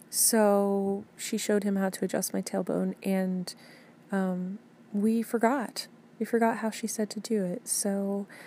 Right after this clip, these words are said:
I hope I remember to ask her tomorrow. And more importantly, I get to see her beautiful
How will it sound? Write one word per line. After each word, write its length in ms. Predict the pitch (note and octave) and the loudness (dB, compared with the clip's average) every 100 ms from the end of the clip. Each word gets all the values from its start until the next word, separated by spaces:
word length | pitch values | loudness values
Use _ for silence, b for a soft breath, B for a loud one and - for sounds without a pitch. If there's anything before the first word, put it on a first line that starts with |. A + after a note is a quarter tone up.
| B B | B B
I 40 | |
hope 200 | A#3+ C#4 | 2 4
I 20 | D4+ | 4
remember 380 | D4 B3+ A#3+ | 4 2 2
to 40 | A#3 | 2
ask 300 | G#3 G#3 - | -2 -4 -4
her 100 | G#3+ | -2
tomorrow. 600 | G3+ F#3 F3+ F#3 F#3 F#3+ B B B B A3 | -2 -2 -2 -2 -4 -6 B B B B 2
And 280 | A3 G#3+ | 4 4
more 160 | A3 C4 | 4 2
importantly, 840 | C4 - A3+ A3+ G3 F3+ F#3 G3 - | 2 0 0 0 0 0 -2 -4 -2
I 80 | G#3+ | 0
get 160 | A#3+ | 0
to 120 | - A#3 | -2 -4
see 300 | - A3 G#3 | 0 0 0
her 180 | G#3+ G3+ - | -2 -6 -8
beautiful 960 | G3 G3+ A3 A3 G#3 - F#3 F3+ F3+ | -2 0 2 0 -2 -4 -4 -2 -6